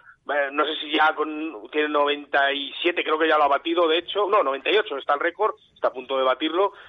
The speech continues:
pero vamos, la diferencia es muy grande. La Vila tampoco se juega nada, hombre, querrá despedirse con un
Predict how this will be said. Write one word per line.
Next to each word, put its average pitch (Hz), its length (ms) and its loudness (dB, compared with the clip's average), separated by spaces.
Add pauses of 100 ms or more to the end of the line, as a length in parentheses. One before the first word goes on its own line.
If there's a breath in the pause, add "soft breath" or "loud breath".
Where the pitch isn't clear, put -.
(160 loud breath)
pero 107 160 2
vamos, 131 300 0 (400 loud breath)
la - 100 4
diferencia 131 480 0
es 147 160 2
muy 156 120 0
grande. 175 600 2
La 139 140 2
Vila 165 200 2
tampoco 165 300 2
se 160 120 0
juega 170 180 0
nada, 190 340 6
hombre, 190 220 2
querrá 143 240 0
despedirse 160 420 0
con 139 180 -6
un 156 640 -4